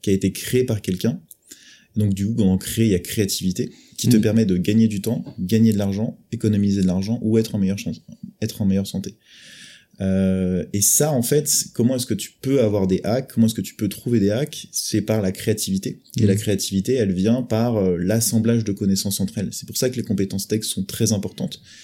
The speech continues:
Speaker 1: parce que dans la tech, tu peux faire énormément de choses, tu vois. Mais t'as pas que la tech dans le gros hacking.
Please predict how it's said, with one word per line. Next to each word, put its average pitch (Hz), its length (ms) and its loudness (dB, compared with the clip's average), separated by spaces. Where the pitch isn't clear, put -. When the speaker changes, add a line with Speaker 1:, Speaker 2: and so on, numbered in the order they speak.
Speaker 1:
parce - 180 -4
que 107 80 -2
dans 98 140 2
la 92 140 2
tech, 139 240 -2
tu - 100 -12
peux 104 80 -6
faire 110 220 -2
énormément 101 340 2
de 98 60 -2
choses, - 320 -6
tu - 80 -20
vois. - 100 -16
Mais 104 40 -4
t'as 104 120 -2
pas 123 160 -2
que 123 160 -2
la 104 140 2
tech 98 320 -6
dans 92 60 -4
le 87 60 -2
gros 95 180 -8
hacking. - 280 -10